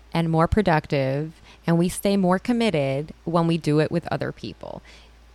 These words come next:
Accountability partners, by the way, are fantastic for this. An accountability partner can be a friend, it can be a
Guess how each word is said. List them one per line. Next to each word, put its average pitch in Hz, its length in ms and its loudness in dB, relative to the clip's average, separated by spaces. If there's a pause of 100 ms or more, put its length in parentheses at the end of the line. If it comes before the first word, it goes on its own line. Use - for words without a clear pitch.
Accountability 185 840 2
partners, 233 460 -4
by 247 120 -4
the 254 100 -6
way, 262 260 -2
are 170 180 -4
fantastic 156 1700 -4
for - 160 -8
this. - 420 -12 (420)
An 185 140 0
accountability 214 800 -2
partner 196 380 -4
can 165 180 -6
be 156 160 -8
a 156 40 -8
friend, 269 520 -4
it - 140 -8
can 143 200 -4
be 135 200 -8
a - 120 -6